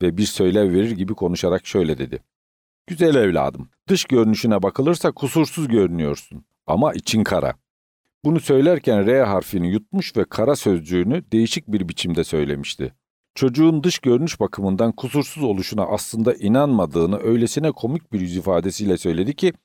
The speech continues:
hepsi de kahkahayı koyuverdi. "Küçük yaramaz," diye tekrarladı ihtiyar Buddenbrook kıkır kıkır gülerek. Ama şair Hofstede duyduğu hayranlıktan kendinden geçmişti. "Çok hoş," dedi yüksek sesle.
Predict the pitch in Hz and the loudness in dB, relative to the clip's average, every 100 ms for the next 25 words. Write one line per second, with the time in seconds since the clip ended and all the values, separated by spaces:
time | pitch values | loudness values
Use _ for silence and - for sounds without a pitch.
0 | _ _ _ - 202 - 120 - - 85 | _ _ _ -6 -6 -4 0 0 0 -6
1 | - 98 90 85 90 78 73 69 64 64 | -2 0 2 0 0 0 0 -2 -4 -14
2 | _ _ _ _ _ - 180 202 - 147 | _ _ _ _ _ -10 -6 -6 0 2
3 | 127 104 87 78 95 98 87 95 85 80 | 4 2 0 2 0 0 -2 0 0 0
4 | 82 87 - 95 82 82 92 87 82 76 | -4 -8 -2 0 0 -2 -2 -2 0 -2
5 | - _ _ - - 95 - - 85 82 | -4 _ _ -12 -4 -4 -4 -6 -6 -2
6 | 80 73 - _ _ _ _ _ _ _ | 0 -2 -6 _ _ _ _ _ _ _
7 | - 110 143 - - 107 113 120 - 131 | -2 2 0 -2 -4 0 2 2 0 -2
8 | - - 120 _ - 104 107 113 110 101 | -2 -2 -2 _ -2 0 2 2 2 4
9 | 95 95 92 - 110 113 101 90 87 90 | 2 2 -2 -2 -2 0 0 0 0 0
10 | 85 80 80 - 76 - 65 _ _ _ | 0 -2 -4 -4 -8 -6 -8 _ _ _
11 | _ _ _ _ _ _ _ - 196 - | _ _ _ _ _ _ _ -2 -2 2
12 | 110 - 92 87 85 - 87 - 78 - | 0 0 -2 -2 -6 -4 -4 -2 -4 -2
13 | 71 | -6